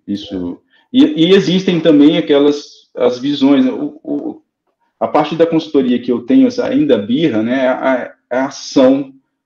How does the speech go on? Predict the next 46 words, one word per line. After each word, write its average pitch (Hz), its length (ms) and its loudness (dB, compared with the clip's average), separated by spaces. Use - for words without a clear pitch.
final, 117 540 4
a 107 100 0
gente 117 220 -4
não - 80 -2
consegue 139 340 -2
ver, 135 520 0
de 113 100 -10
fato, 113 600 -2
o, 110 440 -4
a 113 100 4
ação 117 300 -2
do 123 100 -4
nosso 120 300 -2
relatório, 110 540 0
é - 20 -2
difícil 131 540 -6
ter 101 120 -2
isso. 95 200 -8
Teve 139 160 -4
um 151 60 0
trabalho 113 360 0
recente 104 680 -6
da 107 160 0
Amanda, 107 580 0
que - 160 -6
ela, 104 320 0
que - 80 -4
ela 101 120 0
colocou 131 500 0
um 143 60 2
pouco 143 280 0
desse 131 160 0
compilado, 123 500 0
mas 120 180 0
mesmo 156 300 2
assim 143 380 -2
ela 127 260 -6
foi, 127 300 -6
foi 127 180 -4
difícil 131 420 -6
pra 131 200 2
ela 135 240 2
conseguir 110 460 -8
ter 113 120 -4
o 110 60 0
acesso 110 520 -4